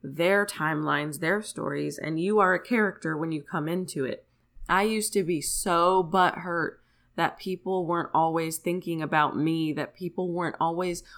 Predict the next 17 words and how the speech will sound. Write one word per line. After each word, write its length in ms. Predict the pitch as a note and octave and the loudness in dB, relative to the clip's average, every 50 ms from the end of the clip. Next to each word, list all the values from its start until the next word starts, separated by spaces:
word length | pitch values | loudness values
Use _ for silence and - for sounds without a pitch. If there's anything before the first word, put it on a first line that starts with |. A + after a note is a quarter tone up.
| - _ _ _ | -20 _ _ _
considering 880 | - B3+ A3 G#3+ G#3+ - - - C4 C4+ A#3+ A3 G3+ G3 F#3 F3+ F3+ F3+ | -4 -2 -2 0 -2 -2 -2 2 2 2 4 2 0 0 -2 -4 -4 -4
what 280 | E3 - E3+ F#3 F3+ - | -2 0 0 0 4 4
I 200 | - D#3+ F3+ F#3+ | 4 4 4 4
might 280 | F#3+ F3+ E3+ D#3 - - | 4 4 4 4 2 0
have 160 | E3 D#3+ - | -4 -4 -2
thought 240 | - F3+ E3 E3 E3+ | 2 4 4 4 4
about 320 | D#3+ D3+ C#3+ C3+ - - | 2 0 -2 -2 -4 -6
something, 560 | - - D3 C#3+ C#3 - - C#3+ C3+ - C#3 E3 | -6 -6 -6 -8 -10 -10 -12 -10 -10 -10 -10 -8
you 100 | E3+ D#3 | -6 -6
know? 220 | D3 D3+ D3+ D3+ | -6 -4 -4 -6
Like, 400 | D#3 D3+ D#3+ D#3 D3+ C#3+ - - _ _ _ _ _ _ _ _ | -4 -2 -2 0 0 -2 -4 -8 _ _ _ _ _ _ _ _
I 100 | E3 F#3 | 4 6
would 160 | G3 F#3+ F3 D#3+ | 6 6 4 2
be 120 | F3 F3 | 0 0
very, 300 | D3 F3+ F#3 G3+ G#3 G#3 | 2 2 4 4 4 4
very 220 | F3+ F#3 F3 E3+ | 4 2 0 0
sensitive. 560 | E3+ - - D#3+ D#3 D3+ D#3+ D3+ D3+ D#3 D3+ | -2 -2 -4 -6 -6 -6 -4 -4 -4 -4 -6